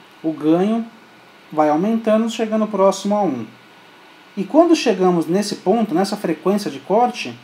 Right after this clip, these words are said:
a atenuação do circuito se intensifica, fazendo com que haja uma queda brusca do ganho do circuito.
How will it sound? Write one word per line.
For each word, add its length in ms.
a 100
atenuação 460
do 60
circuito 540
se 120
intensifica, 580
fazendo 260
com 160
que 200
haja 340
uma 200
queda 580
brusca 720
do 160
ganho 380
do 80
circuito. 540